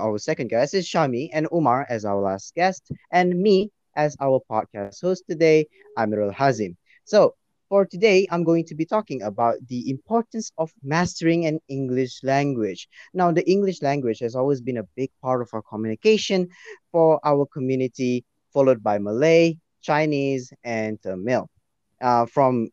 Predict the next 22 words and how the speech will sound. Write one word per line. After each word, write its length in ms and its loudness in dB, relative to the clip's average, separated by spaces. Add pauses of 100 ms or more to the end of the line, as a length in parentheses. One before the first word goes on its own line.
uh, 440 0
the, 380 -2
according 320 -2
to 80 -6
the 180 -2
E 220 -6
F 120 0 (100)
English 340 -8
Proficiency 640 -10
Index, 360 -4 (1700)
Malaysia 360 2
came 300 -4
in 180 -6
the 200 -6
thirtieth 380 -2 (120)
place 280 0 (200)
out 140 0
of 100 0 (100)
one 180 -4
hundred 320 -8 (100)
countries 500 -6
with 80 -10